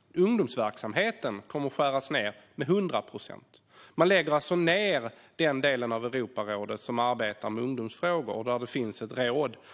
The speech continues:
eh, som då samverkar med ministerrådet. Och, eh, det är fullständigt förödande, för ungdomsverksamheten har jobbat med väldigt bra saker. Den har jobbat med peace camps mellan Ryssland och Ukraina.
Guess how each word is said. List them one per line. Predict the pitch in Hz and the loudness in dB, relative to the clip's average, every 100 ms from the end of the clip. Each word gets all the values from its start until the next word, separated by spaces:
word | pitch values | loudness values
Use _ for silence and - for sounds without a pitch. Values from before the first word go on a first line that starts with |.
| - - | -20 -8
eh, | - 120 117 | -2 0 -2
som | 120 - 123 | -2 -2 2
då | 131 107 117 - - | 2 2 -4 -12 -18
samverkar | - 131 127 123 98 - | -4 0 2 2 0 -2
med | 110 110 | -4 0
ministerrådet. | 135 127 - 120 170 156 - - - - - - - - | -2 -2 -6 -4 -2 -4 -10 -18 -20 -18 -14 -14 -12 4
Och, | 175 185 190 | 8 8 8
eh, | 190 196 185 - - 156 | 6 4 0 -4 -18 -4
det | 156 214 170 226 185 160 | 4 4 6 4 4 2
är | 156 156 | 2 0
fullständigt | 196 196 - 151 135 | -2 -2 0 -2 0
förödande, | 196 214 110 107 - - | 2 2 2 -4 -6 -4
för | - 170 175 | 2 2 4
ungdomsverksamheten | 202 214 - 147 123 139 131 135 139 | 2 2 2 0 0 -2 -2 -2 0
har | 139 147 | 0 2
jobbat | 175 190 165 | 0 0 -2
med | 151 | 0
väldigt | 156 190 190 127 - | 2 2 0 -4 -4
bra | 208 160 | 0 0
saker. | 117 131 135 - 101 | 0 0 -2 -4 -6
Den | 113 139 | -4 -2
har | |
jobbat | 151 151 147 151 | -2 0 -2 0
med | 143 143 - - - - | -2 -2 -8 -20 -10 0
peace | 208 156 | 0 0
camps | - 156 156 175 - - - | 0 2 2 -4 -8 -8 -4
mellan | 151 151 151 147 147 147 | 0 2 2 0 -2 0
Ryssland | 156 - 143 143 | 0 2 0 0
och | |
Ukraina. | 143 - 143 156 139 135 147 | -2 0 0 0 -2 -2 -2